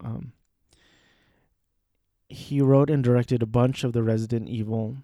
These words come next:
movies, including Afterlife, Retribution, and The Final Chapter, as well as Monster Hunter, and he's married to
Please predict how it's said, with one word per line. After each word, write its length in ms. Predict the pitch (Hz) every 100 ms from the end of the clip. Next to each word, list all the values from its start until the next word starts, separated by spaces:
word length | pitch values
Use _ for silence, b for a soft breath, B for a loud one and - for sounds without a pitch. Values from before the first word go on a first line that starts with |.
| _ _ _ _ _ _ _ _ _ -
movies, 600 | 123 117 110 110 110 -
including 640 | 120 117 123 120 113 110 - b b b b b b -
Afterlife, 760 | 135 - 147 135 127 127 -
Retribution, 720 | 127 120 127 117 113 110 120 117
and 160 | 110
The 60 | 104
Final 320 | 131 139 131
Chapter, 640 | - 123 - 120 117 113 -
as 260 | - 113 117
well 300 | 117 117 113 -
as 380 | 117 113 110
Monster 500 | 113 117 123 - -
Hunter, 480 | 101 110 101 107 107 - _ _
and 140 | 123 107
he's 260 | 113 107
married 460 | 120 113 113 110 -
to 420 | - 110 110 -